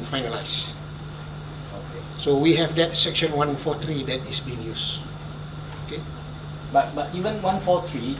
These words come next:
Speaker 2: uh, 'cause, uh, Surendon, he said that, uh,
Speaker 1: Well, that is, is,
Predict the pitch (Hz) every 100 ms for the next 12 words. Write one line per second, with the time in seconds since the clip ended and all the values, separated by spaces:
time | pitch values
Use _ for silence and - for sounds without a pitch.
0 | 123 117 117 117 175 - 120 110 110 107
1 | - - 120 127 127 117 123 135 - -
2 | - - - - - 117 - 165 151 143
3 | 139 147 165 170 202 180 196 - - 196
4 | 170